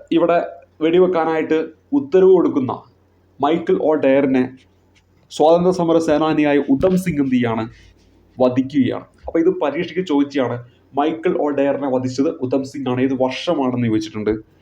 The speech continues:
അവിടെ ഉത്തരമായിട്ട് വരേണ്ടത് ആയിരത്തി തൊള്ളായിരത്തി നാൽപത് മാർച്ച് പതിമൂന്നിനാണ്.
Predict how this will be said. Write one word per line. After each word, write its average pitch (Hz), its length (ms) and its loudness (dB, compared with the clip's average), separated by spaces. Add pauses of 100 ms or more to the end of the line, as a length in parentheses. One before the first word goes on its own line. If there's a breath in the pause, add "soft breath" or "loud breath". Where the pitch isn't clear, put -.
(220 soft breath)
അവിടെ 139 200 4
ഉത്തരമായിട്ട് 143 480 0
വരേണ്ടത് 120 280 2 (300)
ആയിരത്തി 139 240 2
തൊള്ളായിരത്തി 143 360 2
നാൽപത് 120 300 0 (260)
മാർച്ച് 135 460 0
പതിമൂന്നിനാണ്. 107 560 -4